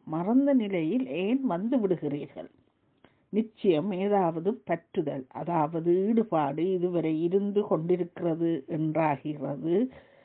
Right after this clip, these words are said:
அப்பா கேட்கிறார், "ஏன் அப்படி உங்களால நினைவு சொரூபத்துல இருக்க முடியல? உம், ஏதாவது உங்களுக்கு பற்று அல்லது ஏதாவது ஒரு ஈடுபாடு உங்களுக்கு இருக்கிறதான்னு?" கேட்கிறார்.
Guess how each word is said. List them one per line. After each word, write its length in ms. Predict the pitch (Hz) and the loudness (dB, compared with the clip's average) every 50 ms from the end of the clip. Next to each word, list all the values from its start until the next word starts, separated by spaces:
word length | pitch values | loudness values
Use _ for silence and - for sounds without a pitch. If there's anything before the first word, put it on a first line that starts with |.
| _ _ _ _ _ _ _ _ _ _ _ _ _ _ _ _ _ _ _ _ _ _ _ _ _ _ _ _ _ _ _ _ _ _ - | _ _ _ _ _ _ _ _ _ _ _ _ _ _ _ _ _ _ _ _ _ _ _ _ _ _ _ _ _ _ _ _ _ _ -18
அப்பா 300 | - - - 160 165 _ | -12 -10 -8 -8 -8 _
கேட்கிறார், 520 | - - 160 151 - - 156 160 170 233 240 - _ _ - - _ _ _ _ _ _ | -8 -6 -6 -6 -6 -4 -2 0 0 0 -2 -4 _ _ -20 -20 _ _ _ _ _ _
"ஏன் 420 | - - 185 196 202 220 214 - - _ | -6 -2 0 0 2 0 0 -2 -6 _
அப்படி 300 | - 156 165 - 165 170 | -12 -10 -10 -8 -6 -4
உங்களால 500 | 165 165 160 165 160 165 165 160 156 165 | -4 -2 -2 0 0 0 0 0 0 0
நினைவு 360 | 165 170 165 170 175 185 185 175 - - | 0 0 0 0 0 0 -2 -4 -4 -2
சொரூபத்துல 520 | 156 151 156 151 147 151 156 - - 156 | -2 0 0 -2 -2 -4 -6 -6 -6 -4
இருக்க 380 | 160 147 147 165 170 - 151 139 | -4 -2 -4 -6 -8 -8 -6 -4
முடியல? 840 | 139 151 160 180 185 170 170 160 147 147 139 135 139 135 160 220 254 254 - - - - - - _ _ _ _ | -4 -4 -4 -2 0 2 2 2 2 0 -2 -4 -2 -2 -2 -2 -2 -4 -10 -20 -20 -20 -20 -20 _ _ _ _
உம், 1000 | - 160 165 165 165 165 170 170 165 165 170 165 160 160 143 120 110 123 131 131 - - _ _ _ _ _ - - - | -8 -6 -4 -4 -2 0 0 0 0 2 2 0 0 0 -2 -4 -6 -8 -10 -10 -12 -16 _ _ _ _ _ -14 -12 -6
ஏதாவது 480 | - 175 180 180 175 170 165 160 160 165 | 0 2 2 4 4 4 4 2 0 -2
உங்களுக்கு 360 | 165 160 160 165 165 - 190 - - | -2 -2 -4 -4 -6 -8 -12 -14 -10
பற்று 500 | - 185 170 - _ _ - - 202 202 | -8 -8 -8 -10 _ _ -2 2 2 4
அல்லது 320 | 190 180 170 170 165 175 170 | 4 4 2 0 0 -2 -2
ஏதாவது 340 | 170 170 165 175 170 165 | -2 -2 -2 -4 -4 -4
ஒரு 240 | 180 175 175 170 185 | -4 -4 -4 -4 -4
ஈடுபாடு 480 | 214 214 220 214 - 170 156 143 139 185 | -2 -4 -4 -4 -6 -8 -8 -6 -8 -8
உங்களுக்கு 460 | 202 190 175 160 160 - - 185 175 | -6 -6 -6 -6 -6 -4 -2 -2 -2
இருக்கிறதான்னு?" 720 | 175 190 - - - 180 175 151 143 131 131 131 135 151 202 | -2 -4 -8 -8 -6 -4 -4 -2 -2 -2 -2 -2 -4 -6 -6
கேட்கிறார். 640 | 220 - 156 143 131 - - 120 117 127 - - | -4 -2 -2 -2 -4 -6 -10 -6 -6 -6 -6 -8